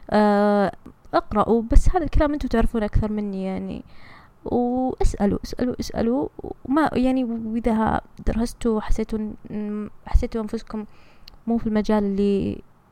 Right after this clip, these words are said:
اللي تتمنونه، دايمًا أقول لكم في فرصة ثانية، لأن من جد في فرصة ثانية، خصوصًا مع الدراسة يعني.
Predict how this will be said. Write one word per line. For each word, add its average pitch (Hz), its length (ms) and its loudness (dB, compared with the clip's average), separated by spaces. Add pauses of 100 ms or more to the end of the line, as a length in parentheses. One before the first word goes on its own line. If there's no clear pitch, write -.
(160)
اللي 196 260 0
تتمنونه، 240 720 -2 (540)
دايمًا 220 240 4
أقول 208 160 -2
لكم 202 180 -8
في 202 140 -6
فرصة 196 300 -6
ثانية، 190 280 -4
لأن 196 180 -4
من 202 140 -4 (120)
جد 208 120 -6
في - 160 -14
فرصة - 300 -10
ثانية، 190 260 -2
خصوصًا - 340 -4
مع 196 160 -4
الدراسة 185 460 -4
يعني. 180 380 -4